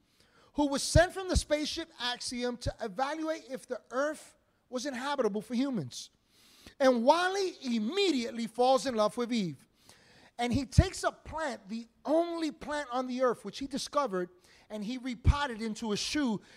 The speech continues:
and he gives it to Eve. And Evie immediately takes it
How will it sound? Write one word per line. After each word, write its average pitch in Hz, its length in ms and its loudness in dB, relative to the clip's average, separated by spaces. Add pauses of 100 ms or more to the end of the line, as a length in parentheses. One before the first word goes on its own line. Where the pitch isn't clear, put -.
(120)
and 254 160 -2
he 269 140 4
gives 254 420 -2
it 349 140 0
to 311 140 2
Eve. 339 380 4 (960)
And 277 260 0
Evie 359 520 4
immediately 359 840 4
takes 339 460 0
it 339 120 -2